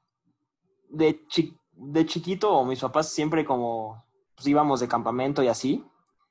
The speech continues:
Entonces, conocer lugares nuevos o hacer cosas nuevas a las que no estoy acostumbrado me gusta.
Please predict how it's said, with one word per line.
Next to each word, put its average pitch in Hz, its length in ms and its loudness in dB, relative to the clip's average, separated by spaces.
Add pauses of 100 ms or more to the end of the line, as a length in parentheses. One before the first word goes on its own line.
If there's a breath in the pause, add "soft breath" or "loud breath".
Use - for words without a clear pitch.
(280)
Entonces, 143 220 -6
conocer 135 360 0
lugares 156 380 4
nuevos 131 420 0
o 113 60 2
hacer 139 300 -4
cosas 143 400 -2
nuevas 127 640 -4
a 110 100 -10
las 104 200 -12
que - 100 -14
no 117 60 -8
estoy 127 180 -6
acostumbrado 110 400 -6
me 117 100 -6
gusta. 117 420 -6